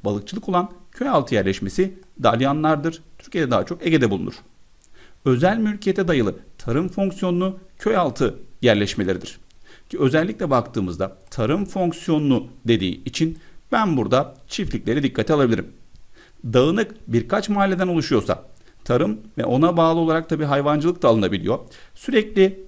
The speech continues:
dediği için yine ben burada divan alabilirim. Ağıllar küçükbaş hayvancılığın yapıldığı, daha çok İç Anadolu'da gördüğümüz köy altı yerleşmesidir. Bununla ilgili bir bilgi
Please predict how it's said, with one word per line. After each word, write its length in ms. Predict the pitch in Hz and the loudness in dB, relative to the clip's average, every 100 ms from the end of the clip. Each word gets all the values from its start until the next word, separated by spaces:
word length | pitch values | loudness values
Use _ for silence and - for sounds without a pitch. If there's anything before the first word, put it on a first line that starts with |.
| - | -10
dediği 460 | 117 120 120 185 | 2 2 4 2
için 280 | 180 135 131 - | 0 -2 -4 -4
yine 240 | 180 147 98 | 0 2 4
ben 260 | 107 101 | 2 2
burada 400 | 92 92 151 170 - - 185 | -4 0 0 0 -10 -12 0
divan 440 | 175 123 135 165 - | 2 4 2 0 2
alabilirim. 420 | 190 170 165 120 - - - - - - - | 4 6 4 2 -2 -12 -20 -20 -20 -10 -2
Ağıllar 600 | 135 151 196 233 - - | 2 2 2 0 -4 -16
küçükbaş 460 | - 220 - 202 | -12 -6 0 2
hayvancılığın 560 | 202 190 185 175 170 180 | 4 2 2 0 0 2
yapıldığı, 540 | 160 120 107 85 85 - - - | 2 2 -2 -2 -6 -8 -8 2
daha 180 | 165 | 2
çok 220 | - 135 - | 2 -4 -4
İç 100 | 190 | 2
Anadolu'da 360 | 156 113 95 | 2 2 0
gördüğümüz 680 | 95 147 120 95 92 160 170 - - | 0 2 2 0 -2 -2 -4 -14 -16
köy 180 | - 208 | -4 2
altı 240 | 139 123 | 2 4
yerleşmesidir. 640 | 107 92 - - - - - - - - - | 0 0 -2 -6 -10 -16 -18 -20 -20 -20 -8
Bununla 360 | 123 170 220 196 | -2 0 2 2
ilgili 340 | 117 98 104 | 0 -2 0
bir 180 | 180 127 | 0 0
bilgi 420 | 92 107 170 165 | -2 2 2 2